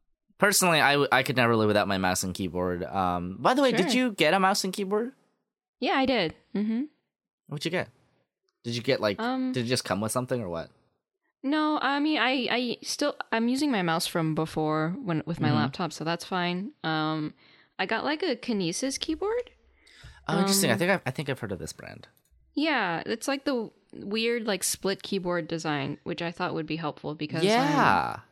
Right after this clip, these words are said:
Speaker 2: using, I usually tend to use, like, one part of the keyboard for, like, when I'm drawing and stuff, and then
Speaker 1: Mm-hmm.
Speaker 2: the other one is just in the way. The other <laughs> half is in the way, I mean. So <laughs>
Speaker 1: Yeah, these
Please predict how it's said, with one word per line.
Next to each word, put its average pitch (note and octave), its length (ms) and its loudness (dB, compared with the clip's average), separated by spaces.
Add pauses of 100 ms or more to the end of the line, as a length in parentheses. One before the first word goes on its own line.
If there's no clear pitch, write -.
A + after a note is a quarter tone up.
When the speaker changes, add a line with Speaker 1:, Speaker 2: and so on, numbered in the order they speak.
(400)
Speaker 2:
using, F#3 460 -4
I - 60 -2
usually B3+ 400 -2
tend A3+ 220 -2
to G#3 60 0
use, F3+ 220 -2
like, F3+ 160 -4
one F3+ 460 -2 (420)
part F#3 400 -2
of E3+ 180 -4
the E3+ 60 -4
keyboard D#3 580 -4
for, D#3 200 -2
like, D3 180 -2
when D3+ 100 0
I'm D3 140 0
drawing D3 340 0
and D#3+ 120 -2
stuff, F3+ 400 -2
and D#3 180 0
then D3+ 140 6
Speaker 1:
Mm-hmm. F#3+ 80 4
Speaker 2:
the - 80 0
other D3+ 160 0
one D3 160 0
is D3+ 120 -2
just - 220 -4
in E3+ 80 0
the D3+ 120 0
way. D3 360 -2 (320)
The - 60 -8
other C#3+ 160 -2
<laughs> E3+ 100 0
half G#3+ 160 0
is F#3+ 140 0
in E3+ 80 -2
the D#3 100 -2
way, C#3+ 180 0
I D3+ 40 -2
mean. E3 260 -4 (380)
So F#3+ 280 0
<laughs> B3+ 280 0 (360)
Speaker 1:
Yeah, B2+ 360 4 (200)
these G#3 280 4